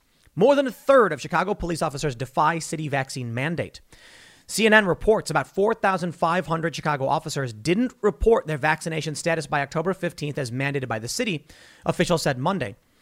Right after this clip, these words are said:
That means roughly thirty-five percent of the city's twelve thousand seven hundred seventy officers could be placed on no-pay status in the foreseeable future.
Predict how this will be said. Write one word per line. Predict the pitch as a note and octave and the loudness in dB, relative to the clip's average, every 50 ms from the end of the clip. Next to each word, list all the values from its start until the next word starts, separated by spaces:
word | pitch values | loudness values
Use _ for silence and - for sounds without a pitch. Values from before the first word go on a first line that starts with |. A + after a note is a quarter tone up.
| - - - | -20 -8 0
That | - G3+ A3+ | 0 2 4
means | B3 C4 A#3+ E3 | 4 2 2 2
roughly | F3+ A3 A3 - - G#3+ F#3 | 4 4 4 4 2 -4 -4
thirty-five | - - - A3+ A#3 B3 A#3+ C4 B3+ - - A3+ F#3+ G3 G3+ F#3 - | -4 -2 0 2 2 2 2 -2 -6 -2 0 0 0 0 -2 -4 -4
percent | - G#3+ G3+ - - G#3 F#3 C#3 B2 | -2 -2 -2 0 0 -2 -2 -2 -6
of | |
the | C3 C#3 | -8 -6
city's | - E3 E3+ E3 D3+ - | -4 -4 -4 -4 -4 -6
twelve | - - - E3+ F3+ G3 F3+ - | -6 -4 -2 0 0 0 -2 -2
thousand | - E3+ E3 D3+ C#3+ D#3 D3 | -2 0 0 0 -2 -4 -4
seven | - D#3+ D3+ D3+ | -4 -4 -2 -2
hundred | C#3+ D3 C#3 C#3+ C#3+ C3+ - | -4 -4 -2 -4 -4 -4 -4
seventy | C#3 B2 C3 | -4 -2 -2
officers | C#3+ D#3 D#3 - C3 - A2 G#2 - - _ _ - - - - _ - | -2 -2 -2 -4 -6 -6 -6 -8 -10 -14 _ _ -20 -20 -20 -20 _ -4
could | - - A3+ A#3+ G#3 F#3+ | 4 6 6 6 6 2
be | A#3+ C4+ F#3 | -2 -2 -2
placed | - - F#3+ F3+ F#3+ F3 - F#3 | -2 0 0 0 0 0 0 0
on | E3+ D#3+ D3+ D3 | -2 -2 -2 -2
no-pay | D#3 D3+ E3+ F#3 F#3 - - D#3+ E3+ | -2 0 0 0 0 0 -2 -2 -2
status | D3+ - - - G3 G3 F3 D3+ C#3+ - | -6 -6 -2 0 2 2 2 0 -4 -4
in | D#3+ | -4
the | D#3 D3 | -6 -4
foreseeable | - D3 C3+ - C3+ B2 G#2+ A2 G#2+ | -4 -6 -6 -4 -6 -6 -6 -8 -8
future. | - - G#3+ G#3 - C3 G2 G#2+ | -2 0 0 0 0 -2 -4 -6